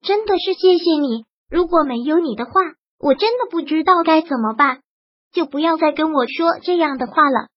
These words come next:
你是我老婆，你的事情就是我的事，我当然要想办法解决。陆一鸣劝说：“放心吧，爸爸也是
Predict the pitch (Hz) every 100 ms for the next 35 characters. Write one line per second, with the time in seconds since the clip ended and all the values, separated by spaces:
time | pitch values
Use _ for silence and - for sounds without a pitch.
0 | _ - 302 294 320 311 320 233 214 233
1 | 240 - _ _ 277 233 247 269 285 -
2 | 269 302 370 349 349 285 247 185 294 -
3 | 330 302 _ _ - 269 294 311 277 262
4 | 277 285 262 214 302 302 285 302 269 -
5 | 214 202 214 _ _ _ _ _ - 302
6 | 294 294 269 277 339 277 - 294 302 -
7 | _ _ - 392 - 311 294 370 339 _
8 | _ - - 294 302 269 214 - 269 -